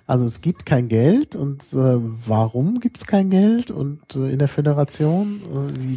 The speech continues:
Speaker 1: läuft
Speaker 2: du
Speaker 1: das?
Speaker 2: sagst, es wird halt nie genau erklärt. Also es gibt da diese Wundertechnologie, äh, den Replikator, das ist eine,
Speaker 1: Ja.
Speaker 2: ich weiß nicht, äh, energiekonsumierendes,
Speaker 1: Ja,
Speaker 2: äh,
Speaker 1: der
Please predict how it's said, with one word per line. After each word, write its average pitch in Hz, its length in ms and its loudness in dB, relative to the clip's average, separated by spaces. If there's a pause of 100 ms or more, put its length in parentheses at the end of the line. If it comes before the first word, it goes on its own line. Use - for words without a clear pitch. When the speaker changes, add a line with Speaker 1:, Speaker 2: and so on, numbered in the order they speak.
Speaker 1:
läuft 139 140 2
Speaker 2:
du 165 60 4
Speaker 1:
das? 190 80 4
Speaker 2:
sagst, - 240 2
es - 120 -16
wird 156 120 2
halt 143 120 4
nie 151 140 2
genau 123 440 4
erklärt. 123 640 0
Also 160 160 4
es 175 120 -2
gibt - 160 2
da 147 40 4
diese 131 280 0
Wundertechnologie, 131 1200 0 (240)
äh, 123 260 4
den 123 220 2
Replikator, 127 480 2
das 147 160 0
ist - 120 -2
eine, 127 260 4
Speaker 1:
Ja. 117 100 2 (720)
Speaker 2:
ich - 120 -6
weiß 139 160 4
nicht, 139 200 2
äh, 131 160 -2 (460)
energiekonsumierendes, 117 1600 0
Speaker 1:
Ja, - 0 -
Speaker 2:
äh, 170 220 4
Speaker 1:
der 110 120 2